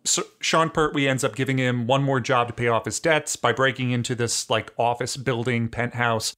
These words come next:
and getting this valuable cross artifact for him.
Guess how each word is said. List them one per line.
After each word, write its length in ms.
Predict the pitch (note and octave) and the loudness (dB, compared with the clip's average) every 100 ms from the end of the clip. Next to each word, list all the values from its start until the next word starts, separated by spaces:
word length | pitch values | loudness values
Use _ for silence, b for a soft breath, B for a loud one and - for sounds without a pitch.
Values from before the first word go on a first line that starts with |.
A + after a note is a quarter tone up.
| _ _ _ _ | _ _ _ _
and 260 | B2+ B2 A2+ | 0 2 2
getting 300 | B2+ A#2 A2+ | 0 0 0
this 260 | A2 - - | 0 -2 -8
valuable 840 | A2+ C3 A#2 B2 B2 A2+ A2+ G#2 - | -2 0 2 0 -2 -4 -4 -8 -12
cross 460 | - B2+ B2 A2 - B2 | -2 0 0 -2 -2 0
artifact 560 | A2+ B2 C#3+ B2 - | 0 2 0 0 -4
for 240 | - C3 | -6 -2
him. 120 | C3 | -2